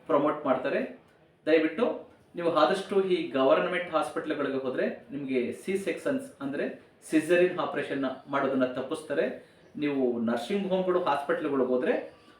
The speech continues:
so, ಅಲ್ಲಿ ಅದರಿಂದ ಜಾಸ್ತಿ ಹಣ ಬರುತ್ತೆ ಅನ್ನೋ ಉದ್ದೇಶಕ್ಕೆ ಸಿಸೇರಿಯನ್ ಮಾಡಬೇಕು ಅಂತ ಹೇಳ್ತಾರೆ. ಕಾರಣಗಳನ್ನ ನೂರೆಂಟು ಕೊಡ್ತಾರೆ. ದಯವಿಟ್ಟು ನಾರ್ಮಲ್ ಡೆಲಿವರಿಯಿಂದ ನಿಮಗೆ ತುಂಬ,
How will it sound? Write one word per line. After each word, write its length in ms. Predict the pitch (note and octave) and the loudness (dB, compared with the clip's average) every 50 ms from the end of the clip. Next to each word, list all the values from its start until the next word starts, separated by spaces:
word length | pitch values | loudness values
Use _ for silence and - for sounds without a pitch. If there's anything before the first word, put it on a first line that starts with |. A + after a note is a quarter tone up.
| _ _ _ - - | _ _ _ 0 0
so, 120 | D#3 - | 0 2
ಅಲ್ಲಿ 440 | D3 C3+ C3 B2+ B2 A#2+ A2 - - - | 2 2 2 2 0 0 -2 -4 -6 -4
ಅದರಿಂದ 300 | C3+ C3+ C#3 C#3 C3 B2+ | -4 -2 -2 0 2 2
ಜಾಸ್ತಿ 560 | A#2 A2+ - D3+ - D3+ - - A#3 A3 G3 | 2 2 4 4 4 4 2 0 0 0 0
ಹಣ 200 | F3 E3 D#3+ D#3+ | 2 4 4 4
ಬರುತ್ತೆ 340 | D#3+ - - - - C#3+ C3+ | 4 2 0 -2 -2 -4 -4
ಅನ್ನೋ 160 | C3+ C#3 B2+ | -2 -2 -2
ಉದ್ದೇಶಕ್ಕೆ 680 | B2 A2+ B2 A#2+ - C3+ B2+ - G#3 C4+ - - - - - - - - _ D#3+ D#3+ - - - - _ _ - - - - - | -2 0 -2 -2 -2 -6 -6 -6 -6 -6 -6 -8 -14 -20 -20 -20 -20 -18 _ -14 -14 -14 -16 -20 -20 _ _ -20 -20 -20 -14 0
ಸಿಸೇರಿಯನ್ 440 | - F3+ E3 F3 G3+ G3+ G3+ G3 F3+ | 2 2 4 6 6 8 8 6 6
ಮಾಡಬೇಕು 460 | E3 D3+ C3+ B2 C3 B2+ - - C#3+ | 6 4 4 4 4 2 0 0 -2
ಅಂತ 180 | C3+ B2 - B2+ | -2 0 0 0
ಹೇಳ್ತಾರೆ. 640 | A#2+ - C3+ B2+ C3 - C#3 - A3+ C4+ - - - - - - - | -2 -2 -2 -2 -2 -2 0 -2 -2 -2 -4 -8 -14 -20 -20 -16 2
ಕಾರಣಗಳನ್ನ 600 | - D#3 D#3+ E3 F#3 F3+ E3+ E3+ D#3+ D#3 D3 D3 | 8 10 10 10 8 6 4 4 2 2 2 2
ನೂರೆಂಟು 500 | C#3 C3+ C3+ C#3 D3+ D#3 D3 D3+ - - | 0 2 2 2 2 2 0 -2 -4 -6
ಕೊಡ್ತಾರೆ. 480 | C3+ B2+ A#2+ - C#3 F#3 - - - - - - - - B2 B2 | -6 -6 -4 -4 -4 -4 -4 -6 -8 -14 -20 -20 -16 -14 0 2
ದಯವಿಟ್ಟು 560 | B2 A#2+ A2 A#2 - - C#4 D#4+ - - - - - - _ _ _ _ - | 2 2 2 -2 -6 -6 -6 -6 -8 -10 -18 -20 -20 -20 _ _ _ _ -2
ನಾರ್ಮಲ್ 500 | D3 D3+ D3+ - - G#3+ A3+ A3+ G#3+ F#3+ | 0 4 6 6 6 6 6 4 2 2
ಡೆಲಿವರಿಯಿಂದ 400 | E3+ - C#3 C#3 C3 B2+ B2 B2 | 2 0 0 0 2 2 2 2
ನಿಮಗೆ 240 | B2 B2 B2 A#2+ A#2+ | 2 0 0 -2 -4
ತುಂಬ, 480 | - - C3+ B2+ D3 E3 F#3 G3 G3 | -6 -6 -8 -8 -6 -6 -6 -2 0